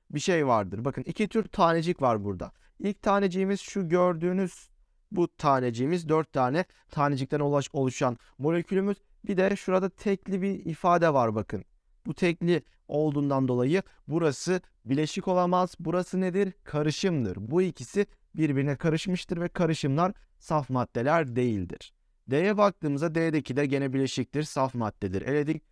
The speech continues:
Saf olmayan aradığımız için cevabımız Ceyhan şıkkı. Burada dikkatli olun ve şu aradaki, e, ifadeleri görün arkadaşlar. Yani buradaki küçük bu noktayla buradaki yeşilli bu bileşiğimizin,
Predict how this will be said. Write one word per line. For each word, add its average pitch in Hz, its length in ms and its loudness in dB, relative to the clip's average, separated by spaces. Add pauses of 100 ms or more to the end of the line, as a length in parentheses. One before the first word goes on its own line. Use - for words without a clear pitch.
(160)
Saf 165 260 -4
olmayan 156 360 0
aradığımız 117 480 0
için 185 300 -2 (280)
cevabımız 131 720 2 (220)
Ceyhan 127 320 2
şıkkı. 160 340 -4
Burada 156 280 0
dikkatli 160 480 -2
olun 165 260 0
ve 165 80 2
şu - 260 -4
aradaki, 147 520 0 (280)
e, 127 100 -2
ifadeleri 131 720 0 (260)
görün 120 240 2
arkadaşlar. 101 560 -2
Yani 123 400 -2
buradaki 175 640 0
küçük - 420 -6 (240)
bu 147 160 -2
noktayla 180 600 2 (280)
buradaki 170 400 0
yeşilli 156 640 -2
bu 135 220 -2
bileşiğimizin, 135 880 0